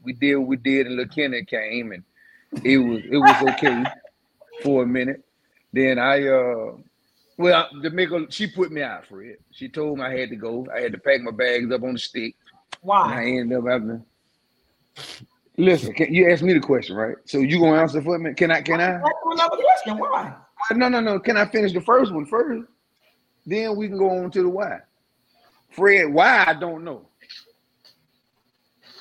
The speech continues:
Speaker 1: She just felt like, "Okay, look, you gotta go." I said, "Cool." So I left. You know, she cried and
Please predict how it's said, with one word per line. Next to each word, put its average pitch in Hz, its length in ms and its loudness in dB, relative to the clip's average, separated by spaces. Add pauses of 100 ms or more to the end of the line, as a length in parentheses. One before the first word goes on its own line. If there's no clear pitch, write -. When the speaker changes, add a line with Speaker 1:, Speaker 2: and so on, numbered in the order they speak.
(760)
Speaker 1:
She 180 200 -12
just 160 260 -10
felt 170 200 -8
like, 160 220 -8
"Okay, 156 320 -8
look, 139 240 -8
you 135 120 -8
gotta 143 240 -2
go." 139 180 -10
I 220 80 -10
said, 202 220 -8
"Cool." 170 280 -10
So 131 160 -12
I 156 120 0
left. 139 320 -8 (1120)
You 139 100 -4
know, 143 120 -2
she 160 180 -8
cried 135 760 0
and 98 260 -20